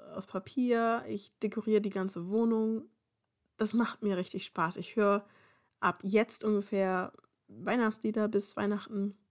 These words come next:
rauf und runter. Alle um mich herum sind völlig genervt davon, aber ich, ich feiere das, ich liebe das. Ich liebe es, Plätzchen zu backen. Ähm, wir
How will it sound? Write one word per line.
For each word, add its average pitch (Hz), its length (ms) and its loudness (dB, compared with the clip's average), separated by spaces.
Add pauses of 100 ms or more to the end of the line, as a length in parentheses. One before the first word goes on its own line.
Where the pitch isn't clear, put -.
(220)
rauf 185 180 4
und 180 140 -6
runter. 220 580 2
Alle 190 200 2
um 190 60 0
mich 190 100 -2
herum 196 200 0
sind 185 180 -6
völlig 196 280 -6
genervt 220 440 -6
davon, 214 400 -2
aber - 280 -4
ich, - 280 -14
ich - 120 -12
feiere - 240 -4
das, 196 120 -6
ich 202 140 -8
liebe 226 160 -4
das. - 280 -14 (1300)
Ich - 200 -6
liebe 220 200 4
es, 196 160 2
Plätzchen 254 420 0
zu 233 140 -4
backen. 202 520 -2 (1160)
Ähm, 180 460 -4 (180)
wir - 160 -12